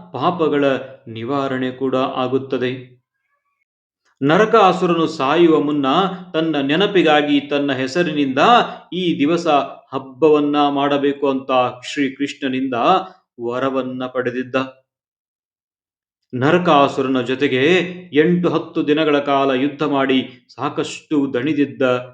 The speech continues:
ಹಾಗೂ ವರಾಹ ಅವತಾರದಲ್ಲಿ ಹನಿ ಬೆವರು ಭೂಮಿಗೆ ಬಿದ್ದು ಅದರಿಂದ ಹುಟ್ಟಿದ ನರಕಾಸುರ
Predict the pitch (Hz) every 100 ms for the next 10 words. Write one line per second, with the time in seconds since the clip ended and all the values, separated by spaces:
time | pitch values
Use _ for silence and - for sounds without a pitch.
0 | _ 127 123 123 185 214 - _ _ 117
1 | 123 147 165 151 165 151 151 147 135 135
2 | 123 127 127 127 120 - _ - 180 170
3 | 127 151 170 160 135 139 170 156 135 135
4 | 139 - 131 117 - _ 127 135 123 120
5 | 120 117 - 139 - 127 127 117 - _
6 | _ 113 123 135 131 120 120 -